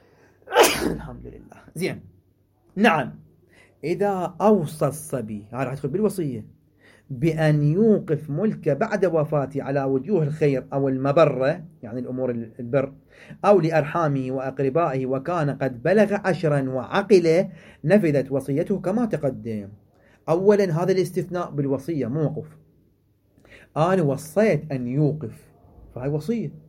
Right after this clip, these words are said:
فهذا خارج عن الوقف، فهذا استثناء منفصل مو متصل. اثنين، هذا تقدم عندنا بالوصية.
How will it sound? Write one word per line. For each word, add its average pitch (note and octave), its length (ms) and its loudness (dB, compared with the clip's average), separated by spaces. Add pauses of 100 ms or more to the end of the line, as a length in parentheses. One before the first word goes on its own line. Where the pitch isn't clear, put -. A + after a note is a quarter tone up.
(680)
فهذا C3+ 200 -2
خارج G#3 240 2
عن D#3+ 100 -4
الوقف، C3+ 360 -4 (420)
فهذا D#3 200 0
استثناء D#3 380 -2
منفصل A3 400 -2 (680)
مو C#3 120 -2
متصل. F#3+ 420 -2 (400)
اثنين، F3 800 2 (380)
هذا A#3+ 500 2
تقدم G#3+ 420 0
عندنا G#3+ 260 0
بالوصية. G3+ 640 -2